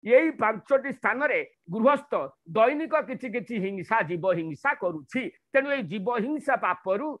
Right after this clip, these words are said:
ରକ୍ଷା ପାଇବା ପାଇଁ ଯୋଉଟା ଦେବଯଜ୍ଞ ବା ଋଷିଯଜ୍ଞ, ବ୍ରହ୍ମଯଜ୍ଞ, ଆଉ ପିତୃଯଜ୍ଞ, ଅ, ଏ ଯ-, ନୃଯଜ୍ଞ, ଭୂତଯଜ୍ଞ, ଏଗୁଡ଼ିକ ସବୁ ପଞ୍ଚ ମହାଯଜ୍ଞ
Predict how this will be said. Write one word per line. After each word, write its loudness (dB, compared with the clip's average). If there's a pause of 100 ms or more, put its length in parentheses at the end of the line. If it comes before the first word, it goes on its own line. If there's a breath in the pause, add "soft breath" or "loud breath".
(160)
ରକ୍ଷା 2
ପାଇବା 0
ପାଇଁ -2 (320)
ଯୋଉଟା 2
ଦେବଯଜ୍ଞ -2 (420)
ବା 6 (520)
ଋଷିଯଜ୍ଞ, -2 (420)
ବ୍ରହ୍ମଯଜ୍ଞ, -2 (500)
ଆଉ 4 (200)
ପିତୃଯଜ୍ଞ, -2 (520)
ଅ, -2 (460)
ଏ 0
ଯ-, 2
ନୃଯଜ୍ଞ, -2 (480)
ଭୂତଯଜ୍ଞ, -2 (420)
ଏଗୁଡ଼ିକ 2
ସବୁ -2
ପଞ୍ଚ -6
ମହାଯଜ୍ଞ -2